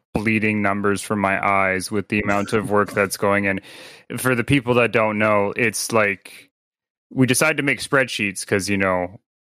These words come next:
l-, let's do that 'cause that sounds like a smart idea. And then we're like, "Oh, let's make it like pie chart spreadsheets 'cause, you know, let's just make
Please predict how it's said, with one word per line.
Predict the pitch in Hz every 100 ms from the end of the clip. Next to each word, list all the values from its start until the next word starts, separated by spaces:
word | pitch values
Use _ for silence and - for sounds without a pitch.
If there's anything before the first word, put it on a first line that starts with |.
| -
l-, | 113 -
let's | 107 104 -
do | 113
that | 101 101 101
'cause | - 98
that | 104
sounds | - 101 98
like | 98
a | 92
smart | - 98 95
idea. | 92 92 98 95 90 90 -
And | 104 104
then | 101 101
we're | 101
like, | 98 -
"Oh, | 147 123
let's | 120 -
make | 127 127
it | 113
like | 104 101
pie | - 104 107
chart | - 92 80
spreadsheets | - 95 90 - 90 - -
'cause, | 101 95
you | 98
know, | 92
let's | 101 -
just | - 113
make | 120 110 104